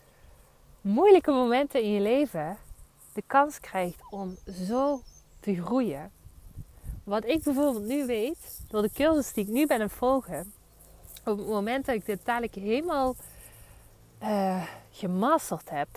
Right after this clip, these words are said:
helemaal in de vingers heb, dan weet ik, dit gaat iets zijn, daar ga ik nog heel veel mensen mee kunnen helpen.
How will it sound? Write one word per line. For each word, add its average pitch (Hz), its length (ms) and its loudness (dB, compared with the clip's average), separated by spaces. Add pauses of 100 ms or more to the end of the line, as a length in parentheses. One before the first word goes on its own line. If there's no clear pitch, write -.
(520)
helemaal 226 580 2
in 220 160 2
de 190 120 2
vingers 269 480 -2
heb, 160 240 -4 (480)
dan 196 180 -4
weet 285 280 -2
ik, 175 220 -4 (360)
dit 202 180 -6
gaat 381 280 0
iets - 220 0
zijn, 196 300 -4 (920)
daar 196 140 -6
ga 240 260 -2
ik 226 120 -4 (280)
nog 190 160 -8
heel 233 180 2
veel 277 120 -6
mensen 226 360 -8
mee 196 160 -4
kunnen 170 240 -6
helpen. 190 440 -8